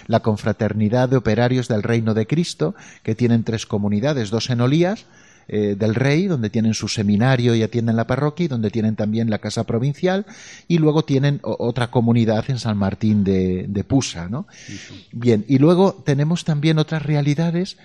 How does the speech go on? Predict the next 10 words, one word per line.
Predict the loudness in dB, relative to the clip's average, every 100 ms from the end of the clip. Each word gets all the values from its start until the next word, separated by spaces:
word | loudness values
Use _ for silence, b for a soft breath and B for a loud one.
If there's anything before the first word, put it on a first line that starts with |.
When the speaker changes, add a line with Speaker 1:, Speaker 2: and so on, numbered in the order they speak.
| B _
Speaker 1:
como | 0 0
son | 0 0
las | 0
vírgenes | 0 0 2 0 0
consagradas, | 0 -2 0 -2 -2 -2 -2
que | -2
gracias | 0 0 -2 -4
a | -4
Dios | -4
tenemos | -4 -4 -2 -4